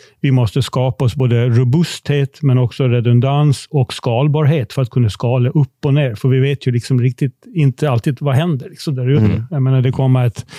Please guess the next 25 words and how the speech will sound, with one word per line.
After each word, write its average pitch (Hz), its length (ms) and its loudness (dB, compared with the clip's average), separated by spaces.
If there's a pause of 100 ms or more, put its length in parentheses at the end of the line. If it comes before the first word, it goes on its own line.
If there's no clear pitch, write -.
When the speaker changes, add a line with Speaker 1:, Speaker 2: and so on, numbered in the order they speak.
(420)
Speaker 1:
en, 127 240 2
en, 135 260 2
ett 131 140 2
virus 143 500 0
liksom 135 320 0
och 123 100 2
slår 131 260 0
ut 139 200 0
halva 127 320 0
världen. 135 440 -2
Liksom. - 240 -6
Det 139 100 2
var 139 100 2
ingen 135 180 2
som 135 140 0
trodde 131 260 2
det 139 180 2
för, 135 260 0
för 135 340 0
tre, 131 200 0
fyra 135 160 -2
år 135 100 -6
sedan. 139 140 -10
Liksom. - 280 -8
Speaker 2:
Nej. 113 120 -2